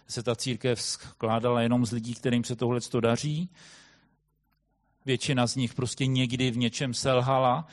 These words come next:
ale v zásadě prostě v té většině to bylo takhle přítomný. A lidé viděli a viděli Ježíše. A Pavel na jiném místě říká, že my jsme vůní,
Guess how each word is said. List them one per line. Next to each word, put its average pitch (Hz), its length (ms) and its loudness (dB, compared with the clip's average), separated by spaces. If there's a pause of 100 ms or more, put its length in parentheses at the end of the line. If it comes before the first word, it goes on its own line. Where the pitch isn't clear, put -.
(160)
ale 139 180 6
v 123 80 2
zásadě 147 840 4
prostě 143 380 0
v - 80 -6
té 190 160 -2
většině 156 540 2
to 175 140 -2
bylo 170 140 0
takhle 160 260 0
přítomný. 147 560 -4 (1700)
A 107 80 -2
lidé 143 400 2
viděli 165 560 2
a 170 60 2
viděli 175 380 0
Ježíše. 175 520 -4 (600)
A 120 60 -4
Pavel 175 320 4
na 170 100 4
jiném 202 260 2
místě 190 400 0
říká, 175 480 -2 (220)
že 151 160 -2
my 151 120 -2
jsme 196 340 2
vůní, 156 720 0